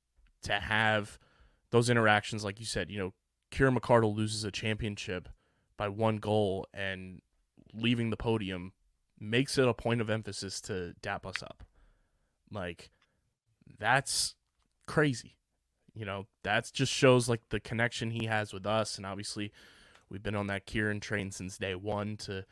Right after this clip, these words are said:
make sure he gets his flowers the way he deserves. And, you know, A T chest spiking me anytime he gets an opportunity to. And, uh, you know, any moment that Nat comes into a press conference after a dub and the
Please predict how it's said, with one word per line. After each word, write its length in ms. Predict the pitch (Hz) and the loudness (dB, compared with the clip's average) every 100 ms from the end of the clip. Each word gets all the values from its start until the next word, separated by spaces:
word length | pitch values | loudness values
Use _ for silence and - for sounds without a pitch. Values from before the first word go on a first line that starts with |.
| _ - _ _ _ - | _ -20 _ _ _ -6
make 180 | 113 110 | -2 0
sure 160 | - 104 | 0 0
he 160 | 120 | 0
gets 240 | 120 113 - | 2 2 2
his 180 | 123 | 0
flowers 460 | - 117 107 107 110 | 2 6 6 6 2
the 80 | 107 | 0
way 140 | 107 | -2
he 120 | 104 | -4
deserves. 600 | 107 95 - 113 113 113 110 | -10 -6 2 4 4 2 -4
And, 80 | |
you 80 | 101 | -4
know, 180 | 98 95 _ _ _ _ _ _ _ _ _ _ - - | -4 -6 _ _ _ _ _ _ _ _ _ _ -16 0
A 180 | 120 113 | 0 2
T 440 | - 123 117 113 - _ _ - | 2 2 2 -2 -10 _ _ -8
chest 340 | - 139 120 | 2 4 4
spiking 540 | - - 120 113 120 117 | 2 4 2 2 -4 0
me 180 | 117 113 | 2 2
anytime 460 | 113 113 123 113 | 0 0 0 0
he 100 | 117 | -2
gets 220 | 117 113 | -4 -2
an 80 | 110 | 0
opportunity 640 | 110 - - 147 131 120 117 | -2 -2 4 6 6 4 0
to. 440 | - 120 117 120 | 2 4 6 4
And, 120 | 104 95 - - - - | 0 -6 -18 -20 -20 -14
uh, 360 | - 104 98 92 - | -6 -4 -4 -6 -8
you 100 | 107 | -8
know, 200 | 95 95 | -8 -6
any 200 | 101 110 | -6 -2
moment 380 | 107 107 110 104 | 0 0 0 -2
that 140 | - | -2
Nat 280 | 104 101 - | 0 0 -2
comes 260 | - 107 | -6 -6
into 180 | 107 101 | -4 -6
a 40 | 101 | -6
press 260 | 113 107 | -4 -4
conference 400 | - 104 98 107 | -2 -4 -6 -6
after 300 | 113 107 104 | -4 -2 -2
a 60 | 98 | -4
dub 400 | 104 110 117 117 | 0 4 4 2
and 140 | 104 | -6
the 120 | 95 | -8